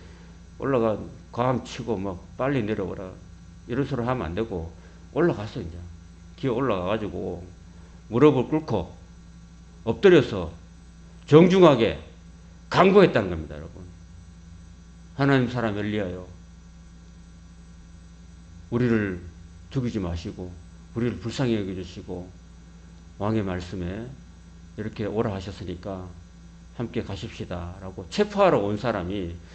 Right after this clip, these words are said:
그렇게 부탁을 한 거예요. 그러니까 하나님께서 엘리야에게 "두려워하지 말고 내려가라."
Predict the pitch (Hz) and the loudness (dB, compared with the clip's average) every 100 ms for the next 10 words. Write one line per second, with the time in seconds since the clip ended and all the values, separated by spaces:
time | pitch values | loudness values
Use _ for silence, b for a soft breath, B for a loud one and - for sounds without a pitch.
0 | B - 131 120 - 127 156 123 82 87 | B -8 -6 -6 -8 -6 -4 -4 -6 -8
1 | 90 87 - - - - - - - - | -10 -12 -14 -20 -20 -20 -20 -20 -20 -20
2 | - - - - 160 139 131 120 131 135 | -20 -20 -6 0 2 2 2 2 0 -6
3 | - - - 135 127 110 95 85 101 95 | -14 -18 -10 -2 0 0 -2 -8 -6 -8
4 | 90 - - - - - - - 101 101 | -8 -14 -20 -20 -20 -20 -20 -12 -6 -2
5 | 104 90 85 90 85 104 107 95 90 92 | 0 -2 -4 -10 -6 0 2 0 -4 -6
6 | 82 85 98 87 85 - - - - - | -4 -4 -6 -6 -10 -16 -20 -20 -20 -20
7 | - 95 92 90 90 87 | -12 -6 -6 -6 -6 -8